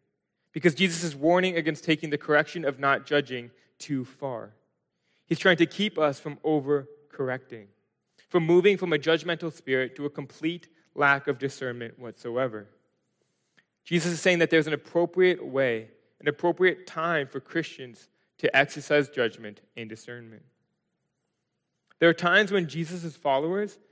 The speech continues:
have to know when not to share the gospel with someone, for example. Craig Blomberg helpfully lays this out. He says, "Jesus is obviously not telling his followers not to preach to certain kinds of people,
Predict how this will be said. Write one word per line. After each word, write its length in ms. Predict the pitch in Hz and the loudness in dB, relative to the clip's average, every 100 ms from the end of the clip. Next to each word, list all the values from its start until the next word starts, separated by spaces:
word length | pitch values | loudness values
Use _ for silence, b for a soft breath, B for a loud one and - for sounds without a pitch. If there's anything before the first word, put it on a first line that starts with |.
| _ | _
have 200 | 170 170 | 0 2
to 100 | 175 | 2
know 160 | 165 170 | 0 0
when 340 | 151 160 147 | 0 -4 -4
not 320 | 139 143 170 | -4 -4 -4
to 80 | - | -14
share 220 | 147 156 | -10 -4
the 100 | 147 | -4
gospel 420 | 123 120 135 - 127 | -4 -6 -8 -8 -10
with 140 | 113 | -10
someone, 340 | - 113 110 104 _ | -12 -14 -14 -18 _
for 220 | - 110 | -2 -2
example. 520 | 110 120 123 113 107 _ _ _ _ _ _ _ | -2 -6 -8 -10 -16 _ _ _ _ _ _ _
Craig 220 | - 175 147 | 4 4 6
Blomberg 560 | 170 165 160 147 127 | 0 2 4 4 2
helpfully 360 | 131 135 143 139 | -6 -6 -4 -2
lays 240 | 131 127 | 2 0
this 200 | 131 120 | 0 -6
out. 200 | 127 120 - _ _ _ _ _ _ _ _ | -6 -6 -8 _ _ _ _ _ _ _ _
He 100 | 165 | 0
says, 240 | 185 165 | 4 4
"Jesus 360 | - 190 185 - | 2 2 2 2
is 160 | 185 160 156 | 0 -2 0
obviously 440 | 175 185 220 226 | 2 2 2 2
not 280 | 180 170 - | 2 2 2
telling 320 | 165 180 190 | 2 2 0
his 180 | 180 170 | -4 -4
followers 480 | 160 147 143 139 135 | 0 0 0 -2 -2
not 280 | 151 170 - | -2 -2 -2
to 80 | |
preach 440 | 190 - 160 147 - | -6 -2 -2 -2 -12
to 80 | 143 | -12
certain 280 | 151 139 139 | -8 -8 -8
kinds 300 | 135 127 120 | -6 -6 -6
of 120 | - | -10
people, 380 | 160 - 120 | -10 -8 -12